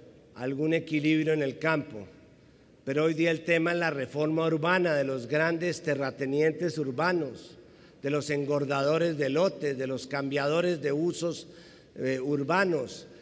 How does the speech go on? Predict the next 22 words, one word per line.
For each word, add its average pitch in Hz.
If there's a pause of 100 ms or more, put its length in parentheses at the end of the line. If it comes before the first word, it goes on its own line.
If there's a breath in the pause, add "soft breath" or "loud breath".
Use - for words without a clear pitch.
(140 loud breath)
El 143
problema 175
es 165
de 175
impuestos. 185 (320 loud breath)
No 156
podemos 190
seguir 160
recargando 175
la 156
carga 180
tributaria 170
en 147
los 147
sectores 175
populares 165
a 156
través 156 (360 loud breath)
del 156
aumento 170
del 156
iva. 208